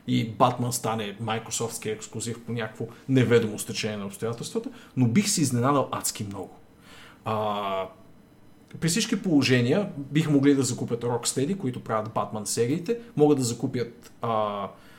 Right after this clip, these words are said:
Monolith, които правят, а, Shadow of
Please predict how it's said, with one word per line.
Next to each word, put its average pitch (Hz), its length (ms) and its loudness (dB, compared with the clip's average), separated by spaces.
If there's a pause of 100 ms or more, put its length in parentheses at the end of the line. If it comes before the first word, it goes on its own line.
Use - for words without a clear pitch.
(440)
Monolith, 123 580 6
които 120 320 -2
правят, 120 680 -2
а, 110 60 -4 (240)
Shadow 110 580 0
of - 20 -14